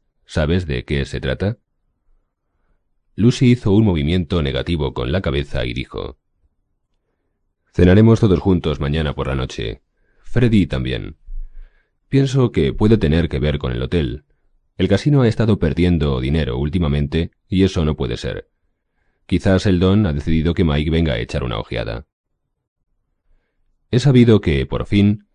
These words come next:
Mike se ha hecho arreglar la cara", dijo Johnny. "Sospecho que fue Kay quien le convenció de que lo hiciera", señaló Lucy riendo.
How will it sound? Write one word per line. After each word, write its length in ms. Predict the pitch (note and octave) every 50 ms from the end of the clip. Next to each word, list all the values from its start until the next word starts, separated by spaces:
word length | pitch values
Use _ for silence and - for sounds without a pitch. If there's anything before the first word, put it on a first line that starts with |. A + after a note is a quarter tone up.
| _ -
Mike 240 | - F#2+ A2 B2+ B2
se 160 | - - A2
ha 40 | G2+
hecho 280 | A2 G#2 - A2 E2+ D2
arreglar 400 | C#2+ C#2 B1+ C2 C#2+ C#2+ C#2 C2
la 100 | B1 A#1
cara", 380 | - C#2 B1 A#1 G#1+ G1+ - _ _ _ _
dijo 320 | - B1 C2 C2+ - D2+ B1
Johnny. 360 | A#1 A#1 A1+ A#1 A#1 G1+ - _ _ _ _ _ _ _ _ _ _ _ _ _ _ _ _ _ _ _ _ _ _ _ _ _ _ _
"Sospecho 440 | - C3 A#2+ - C3 B2 - B2+
que 160 | B2 - D2+ C#2+
fue 220 | - G2 F2+ D#2+
Kay 280 | - F2+ E2 D#2+ D#2 D2+
quien 220 | - E2 C#2 A#1+
le 100 | A1+ A1
convenció 460 | - C#2+ C2+ B1+ B1+ A#1+ - E2+ F2 D2+
de 100 | C#2 C#2
que 120 | - B1+
lo 100 | A#1 A#1
hiciera", 480 | A#1+ - - D2 B1 A1+ A1 A1 - _ _ _ _
señaló 440 | - - D#2 C#2 B1 C2 D2 C#2 C2
Lucy 360 | C2 C#2+ C#2+ - - A#1+ G#1+
riendo. 560 | G#1+ G#1+ A#1 A#1+ A#1 G#1 G#1 G#1+ G#1 G1+ -